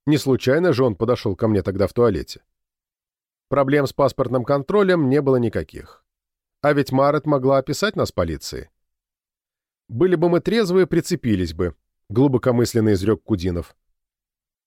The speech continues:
На палубу мы, естественно, не пошли. Поспешили занять места в баре. Их же там не без счета.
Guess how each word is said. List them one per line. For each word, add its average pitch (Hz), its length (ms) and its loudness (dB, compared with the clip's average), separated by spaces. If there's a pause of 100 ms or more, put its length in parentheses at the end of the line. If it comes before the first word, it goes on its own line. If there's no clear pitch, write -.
(140)
На 131 160 0
палубу 180 400 2
мы, 131 120 2
естественно, 139 560 0
не 135 120 0
пошли. - 500 -4 (400)
Поспешили 185 460 0
занять 151 340 0
места 147 300 0
в 117 80 -6
баре. 85 400 -4 (480)
Их 127 140 2
же 120 100 0
там 120 160 0
не 117 100 2
без 110 140 0
счета. - 420 -4